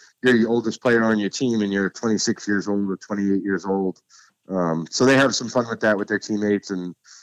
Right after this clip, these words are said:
the, the older girls get called grannies or grandmas and, and, <laughs> and stuff like that. So, um, it, it's interesting. It, it's, um, the, the, the roster turnover can be, uh, a, a crazy thing, but, um,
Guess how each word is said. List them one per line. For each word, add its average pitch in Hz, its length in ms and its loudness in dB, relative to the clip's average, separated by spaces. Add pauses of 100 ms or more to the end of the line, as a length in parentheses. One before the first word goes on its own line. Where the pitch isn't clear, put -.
(220)
the, 101 180 4 (120)
the 104 60 2
older 104 200 4
girls 95 320 0
get 98 140 -2
called 92 300 0
grannies 95 540 0
or 92 60 -4
grandmas 90 680 0
and, 82 260 -18
and, 90 320 -4
<laughs> - 60 -16
and 110 160 0
stuff - 280 -6
like 101 160 -2
that. 95 380 0
So, 87 320 -6 (460)
um, 85 420 -2 (260)
it, 147 200 4
it's 156 160 2
interesting. 117 440 2
It, 110 200 0
it's, - 380 -6 (380)
um, 104 560 0
the, 120 220 0
the, 127 120 -4
the 120 120 -4
roster 131 380 0
turnover 123 400 -2
can 120 180 -2
be, 113 440 2 (460)
uh, 101 420 0 (100)
a, 98 300 0
a 95 80 -4
crazy 117 380 2
thing, 117 380 2
but, 107 180 0 (140)
um, 95 480 -6